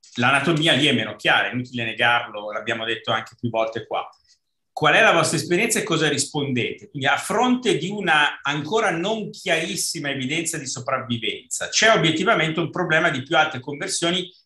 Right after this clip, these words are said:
che potrebbe sottintendere più alto numero di complicanze. Cosa, cosa, cosa rispondete a un'obiezione di questo tipo?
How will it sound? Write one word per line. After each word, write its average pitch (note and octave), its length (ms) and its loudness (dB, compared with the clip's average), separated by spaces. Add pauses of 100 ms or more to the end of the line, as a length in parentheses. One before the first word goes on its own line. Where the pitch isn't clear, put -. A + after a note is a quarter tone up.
(160)
che C#3+ 240 0
potrebbe F#3 560 2
sottintendere D#3+ 880 -2
più C3 140 -4
alto B2+ 260 -2
numero B2 260 0
di A#2 140 -12
complicanze. - 840 -8
Cosa, E3+ 380 0
cosa, E3 760 2 (360)
cosa E3 240 -4
rispondete E3 560 -2
a G#2+ 40 -6
un'obiezione G#2+ 500 -10
di F#2+ 120 -18
questo - 300 -16
tipo? - 260 -20